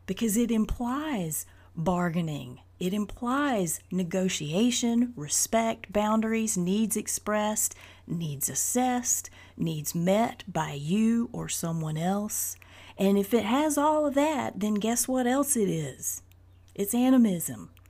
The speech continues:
And push comes to shove, the lack of consent is colonization. It's that impulse to say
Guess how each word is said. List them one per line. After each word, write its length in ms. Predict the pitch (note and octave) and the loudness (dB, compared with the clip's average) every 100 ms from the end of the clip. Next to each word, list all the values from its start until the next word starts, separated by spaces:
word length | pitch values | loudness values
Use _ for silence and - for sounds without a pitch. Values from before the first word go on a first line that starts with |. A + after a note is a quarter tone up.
| - - - - - - - | -20 -20 -20 -20 -20 -16 -4
And 220 | F#3+ F#3 | -2 -2
push 320 | - D4 D4+ | 0 0 2
comes 340 | - C#4 C4 B3 | 0 4 4 4
to 80 | A3+ | 0
shove, 500 | - A#3+ A3+ E3+ C#3+ | -4 -2 0 -2 -2
the 100 | D#3+ | -6
lack 460 | E3+ G3 A#3 C4 | -2 0 0 -2
of 160 | C4+ B3 | -4 -2
consent 720 | - G3+ - B3+ A#3+ E3 D3 - - - - | 0 0 2 0 2 0 -4 -12 -20 -20 -2
is 340 | G3+ A#3+ G#3+ - | 4 4 4 2
colonization. 1040 | G#3+ F#3 F3 E3+ D#3 D3+ D#3 - C3+ C3+ | -4 -2 -2 -2 -4 -4 -6 -6 -6 -4
It's 220 | F3+ - | -2 -2
that 280 | F#3 G3 F#3+ | 0 0 0
impulse 760 | G#3+ A#3+ C#4 C4 G3+ E3 D#3+ - | 4 6 6 6 0 0 -2 -6
to 140 | - F#3 | -4 -4
say 540 | - A#3 A#3 G3+ D#3 | -2 0 0 -2 -4